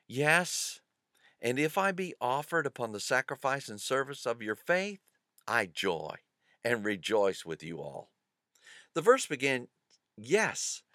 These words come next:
and if I be offered upon the sacrifice and service of your faith."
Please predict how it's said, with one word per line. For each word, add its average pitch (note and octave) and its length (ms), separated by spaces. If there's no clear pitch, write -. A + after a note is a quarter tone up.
and E3 240
if F3+ 200
I F#3+ 140
be F#3+ 180
offered F#3+ 360
upon E3+ 240
the D3 80
sacrifice D#3+ 880
and E2+ 120
service C#3 400
of C#3 120
your C#3+ 120
faith." C#3 340